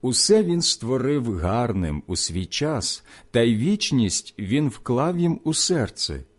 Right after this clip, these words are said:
Одначе чоловік не може збагнути діл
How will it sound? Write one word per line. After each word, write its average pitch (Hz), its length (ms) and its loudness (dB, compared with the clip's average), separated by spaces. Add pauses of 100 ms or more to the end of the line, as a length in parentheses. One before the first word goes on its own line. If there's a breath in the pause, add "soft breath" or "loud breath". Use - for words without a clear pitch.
(540)
Одначе 170 760 -2 (920 soft breath)
чоловік 139 760 2
не 139 180 6
може 160 760 4
збагнути 131 800 0
діл 127 420 -2